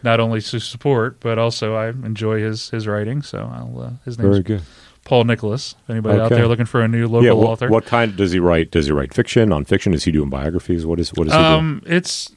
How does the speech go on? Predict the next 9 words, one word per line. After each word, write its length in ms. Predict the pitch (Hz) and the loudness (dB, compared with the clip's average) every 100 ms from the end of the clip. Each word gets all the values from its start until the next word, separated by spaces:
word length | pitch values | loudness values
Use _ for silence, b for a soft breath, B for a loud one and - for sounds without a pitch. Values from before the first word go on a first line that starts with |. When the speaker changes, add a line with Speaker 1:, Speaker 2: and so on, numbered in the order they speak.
| - | -6
Speaker 1:
it's, 400 | 165 170 - - | -4 -4 -8 -6
it's 160 | 170 - | -6 -2
fictional. 560 | 214 214 - 123 113 131 | 0 0 0 0 -2 -4
Um, 560 | 143 127 123 123 127 - 85 | -2 0 0 -2 -6 -10 -6
Speaker 2:
Okay. 200 | - 98 - 175 185 | -4 -4 -6 -18 -10
Speaker 1:
uh, 180 | 143 123 | -4 -2
religious 340 | 120 127 139 127 | 0 0 0 0
based. 380 | 120 110 - - - _ - | 0 -2 -4 -18 -20 _ -2
Speaker 2:
Okay. 340 | 95 - 131 | 0 2 0